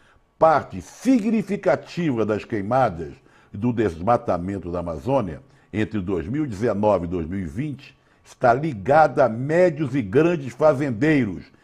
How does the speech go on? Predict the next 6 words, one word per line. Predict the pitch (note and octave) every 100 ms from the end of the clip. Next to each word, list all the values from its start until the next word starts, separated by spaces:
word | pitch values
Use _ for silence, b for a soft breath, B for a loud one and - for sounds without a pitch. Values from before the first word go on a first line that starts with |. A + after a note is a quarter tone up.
| b
e | B2+
não | C#3 C#3+ E3 E3
a |
pequenos | - D3+ - D3 D#3 B2
agricultores. | B2+ A2+ C#3+ C#3 B2+ C3+ B2+ F2 C2+ - _ _ _
Ok? | F2+ - E3+ E3 -